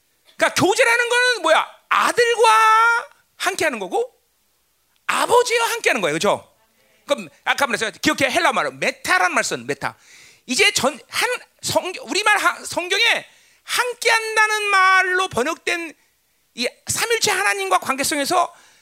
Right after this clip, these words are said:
함께한다는 말을 할 때, 한국말은 다 함께지만 사도들은 세 가지 전치사를 사용합니다. 따로따로.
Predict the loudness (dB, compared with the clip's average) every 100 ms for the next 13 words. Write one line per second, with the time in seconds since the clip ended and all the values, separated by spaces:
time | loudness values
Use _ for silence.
0 | _ -10 -4 -4 -4 -2 -2 0 -2 0
1 | 0 0 2 2 0 0 -2 -6 -10 -8
2 | 0 0 0 -4 _ _ _ -2 2 2
3 | 2 2 0 -2 -2 -2 0 0 -2 -10
4 | _ _ _ _ _ _ _ -4 -2 0
5 | 0 2 2 0 -4 -4 -2 0 0 0
6 | 0 -4 -6 -4 -6 -8 -12 -14 -8 -6
7 | -8 -16